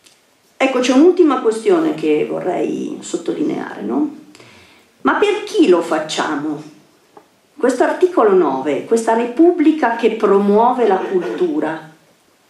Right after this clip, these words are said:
che promuove lo sviluppo culturale, ma perché lo fa? Per chi lo fa? Mi sembra estremamente interessante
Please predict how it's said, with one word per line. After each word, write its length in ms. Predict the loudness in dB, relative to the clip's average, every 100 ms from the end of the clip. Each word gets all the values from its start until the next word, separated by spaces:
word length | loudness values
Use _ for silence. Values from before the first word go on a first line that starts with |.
| _ _ _ _ _ _ _
che 120 | -8
promuove 800 | -2 0 2 2 0 0 -2 -8 -20 -20 -6
lo 180 | 2 4
sviluppo 960 | 4 -4 -6 -6 -6 -2 0 0 -4 -14
culturale, 840 | -10 -10 -6 -4 -4 -4 -8 -12 -16 -20 _ _
ma 140 | -4 0
perché 400 | 0 0 0 0
lo 140 | 0
fa? 280 | -2 -4 0
Per 240 | 0 0
chi 320 | 0 4 4 4
lo 160 | 0
fa? 340 | -4 -8 -8 -14 -20 _ _ _ _ _ _ _ _ _ _ _ _ _ _ _ _ _ _ _ _ _ _ _ _ _ _ _ -20 _
Mi 100 | 0
sembra 260 | 2 2 0
estremamente 580 | -2 0 0 2 0 -2
interessante 1160 | -4 -4 -4 -4 -2 -2 -2 -6 -10 -14 -14